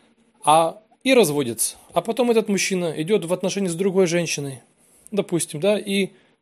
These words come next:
вдруг почему-то там он становится совсем другим.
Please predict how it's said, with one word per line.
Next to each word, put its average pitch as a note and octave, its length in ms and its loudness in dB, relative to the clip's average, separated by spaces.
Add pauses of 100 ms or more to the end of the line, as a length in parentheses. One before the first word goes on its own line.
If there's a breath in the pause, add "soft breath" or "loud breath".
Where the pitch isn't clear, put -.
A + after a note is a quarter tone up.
(120)
вдруг F#3+ 340 -2
почему-то G#3+ 460 0
там G#3+ 220 2
он G3+ 60 0
становится F#3+ 320 -2
совсем E3 320 -4
другим. C3+ 460 -6